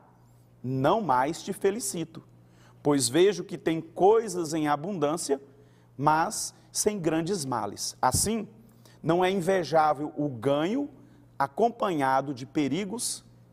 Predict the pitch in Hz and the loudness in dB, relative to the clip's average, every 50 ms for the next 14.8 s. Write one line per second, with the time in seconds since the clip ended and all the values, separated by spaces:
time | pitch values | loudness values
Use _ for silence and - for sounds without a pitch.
0 | - 175 160 - - 185 151 - 196 196 151 120 101 90 - - - - - - | -12 -8 -6 -4 -2 -4 -4 -4 -4 -4 -2 -4 -4 -6 -10 -10 -10 -10 -10 -10
1 | - - - - - - - - - - - - - - - - - - 269 302 | -14 -20 -20 -20 -20 -20 -20 -20 -20 -20 -20 -20 -20 -20 -20 -6 2 4 4 4
2 | 285 - 285 302 240 - - 180 175 175 175 160 135 147 147 - 180 160 - 175 | 4 4 2 2 2 0 0 0 0 0 0 0 0 0 0 0 -2 -2 2 2
3 | 175 190 - - 180 170 151 170 160 147 139 131 131 139 151 165 233 240 240 - | 2 2 2 -2 -4 -2 0 2 2 4 4 4 2 2 -2 -4 -6 -12 -12 -16
4 | - _ _ - 175 175 175 180 175 - - - 131 120 127 147 - - 233 226 | -20 _ _ 0 2 2 2 0 -4 -4 -2 0 2 2 2 0 -4 -8 -10 -8
5 | 185 170 143 165 - - - - - - - 151 160 156 - 180 190 165 139 147 | -4 -2 0 0 0 -2 -6 -16 -20 -8 -4 -4 -4 -2 0 -2 -2 0 2 2
6 | 151 131 113 104 107 - - - - - - - - - - - - - - 131 | 2 2 0 -4 -10 -14 -16 -20 -20 -20 -20 -20 -20 -20 -20 -20 -16 -4 0 2
7 | 160 170 - 196 202 185 151 127 110 - - - - - - - - - - 147 | 2 4 4 4 4 4 2 0 -2 -6 -14 -20 -20 -20 -20 -18 -2 2 2 2
8 | - - 185 180 170 160 151 151 147 131 143 139 139 139 117 127 139 147 170 208 | 2 2 0 2 4 4 2 2 2 2 2 2 2 2 0 -2 -2 0 0 0
9 | 220 285 277 - - - - _ _ _ _ - - - - 160 147 147 - - | -2 -6 -8 -12 -18 -20 -20 _ _ _ _ -12 -6 0 2 2 2 2 0 -4
10 | 151 143 143 143 143 131 - - - 156 160 180 196 240 - - - - _ _ | -4 -2 -2 -4 -4 -6 -4 0 2 4 4 4 2 -2 -10 -18 -20 -20 _ _
11 | _ _ - - - - 175 180 165 160 156 156 151 147 143 139 139 139 165 175 | _ _ -6 -4 0 2 2 2 2 2 0 -2 0 0 0 0 0 0 -2 -2
12 | 165 156 151 156 165 - - - - 220 233 - - - - - _ _ _ _ | 0 0 0 0 -2 -4 -8 -12 -12 -14 -14 -16 -20 -20 -20 -20 _ _ _ _
13 | _ _ - - 180 190 196 190 185 - - - 175 190 190 175 160 139 147 135 | _ _ 2 4 4 4 4 2 -2 -4 -2 2 4 4 4 4 2 -2 -6 -6
14 | 123 139 139 139 139 139 175 196 180 156 160 185 214 - - 147 | -4 -4 -2 -2 -2 -4 -4 -4 -2 0 0 0 -2 -4 -4 -6